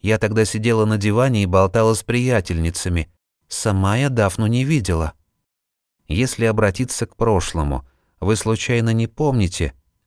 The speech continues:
кто-нибудь уделял Лори слишком много внимания?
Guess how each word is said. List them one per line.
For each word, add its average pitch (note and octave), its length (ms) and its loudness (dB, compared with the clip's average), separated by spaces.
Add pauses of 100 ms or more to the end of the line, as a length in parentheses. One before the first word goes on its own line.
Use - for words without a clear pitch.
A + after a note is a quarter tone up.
(100)
кто-нибудь A#2+ 560 -2
уделял A2+ 460 2
Лори G2 480 2 (200)
слишком A2 540 -2
много G#2 400 0
внимания? E2 640 -2